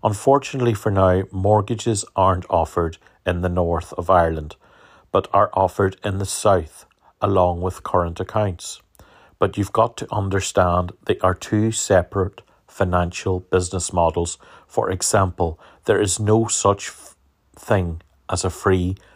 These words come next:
banking service down south. They pay for their current accounts, unlike the north, where we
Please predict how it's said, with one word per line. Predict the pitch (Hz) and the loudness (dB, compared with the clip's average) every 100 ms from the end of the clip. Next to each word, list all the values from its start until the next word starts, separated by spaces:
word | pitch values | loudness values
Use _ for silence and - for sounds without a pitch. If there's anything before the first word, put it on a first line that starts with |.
| _ _ _ _ _ _ _ _ _ _ _ _ _ _ _ _ - | _ _ _ _ _ _ _ _ _ _ _ _ _ _ _ _ -2
banking | 92 87 - 90 87 - _ _ | 0 0 -4 -4 -6 -10 _ _
service | - 95 85 78 85 - _ _ | -2 2 2 0 -6 -8 _ _
down | 90 82 82 | 2 2 0
south. | 82 - 104 90 - - _ _ _ _ - | -4 0 2 0 -4 -20 _ _ _ _ 0
They | 104 104 | 0 0
pay | - 98 101 110 | -2 2 2 2
for | - 92 | 0 2
their | 85 | 2
current | 80 87 78 76 | 0 0 0 -4
accounts, | - 82 76 - - - - - | -8 -6 -6 -10 -14 -18 -20 -2
unlike | 127 123 110 95 - | 0 2 2 0 0
the | 92 | -4
north, | 85 101 92 85 - - - - - | 0 2 2 -2 -8 -20 -20 -20 -6
where | 104 95 | 2 4
we | 90 90 | 4 0